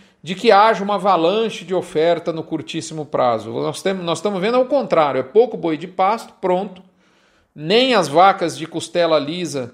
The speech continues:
comuns nessa época abundam ainda as, as nórias de abate. E a gente vê que foram raríssimas as entradas de boi em confinamento após setembro. Eu digo mais ainda: a perspectiva de oferta para janeiro em algumas regiões parece ser pior ainda, porque tem ainda um finalzinho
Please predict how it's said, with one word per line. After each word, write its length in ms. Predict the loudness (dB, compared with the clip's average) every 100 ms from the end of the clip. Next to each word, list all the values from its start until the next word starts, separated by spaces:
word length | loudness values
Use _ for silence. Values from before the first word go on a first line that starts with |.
| _
comuns 460 | -10 -8 -4 -4 -4
nessa 260 | -6 0
época 300 | 0 0 0
abundam 480 | -2 -2 -4 -2 -2
ainda 320 | -2 -4 -2
as, 180 | -2 -4
as 180 | -8 -6
nórias 320 | -2 0 0
de 60 | 0
abate. 500 | 2 2 2 0 -10 _ _ _ _ _ _
E 160 | 0 2
a 60 |
gente 260 | 2 -2 -2
vê 240 | 2 2
que 80 | 2
foram 240 | 2 2
raríssimas 800 | 4 4 4 2 -2 -4 -4 -2
as 140 | -2 -4
entradas 500 | -4 2 2 2 -2
de 80 | -4
boi 240 | -2 -2
em 100 | -4
confinamento 640 | -8 -8 -8 -6 -6 -4
após 300 | -4 0 0
setembro. 640 | 0 -4 -6 -8 -8 -10 -14 _ _ _ _
Eu 120 | 2 2
digo 220 | 2 2
mais 300 | 2 2 2
ainda: 320 | 0 0 0
a 40 |
perspectiva 640 | 0 -2 -2 -6 -6 -6 -2
de 120 | 0
oferta 420 | 0 2 0 0
para 200 | 0 0
janeiro 360 | 0 -2 -2 -2
em 40 |
algumas 360 | -2 -2 -2 -2
regiões 340 | -2 -2 -4
parece 540 | 0 2 4 2 0 -4
ser 200 | -2 -2
pior 300 | 0 2 2
ainda, 280 | 2 -2
porque 180 | -2 -2
tem 240 | -2 -2 0
ainda 320 | 0 -2 -4
um 60 |
finalzinho 680 | -4 0 0 0 -2 -2 -4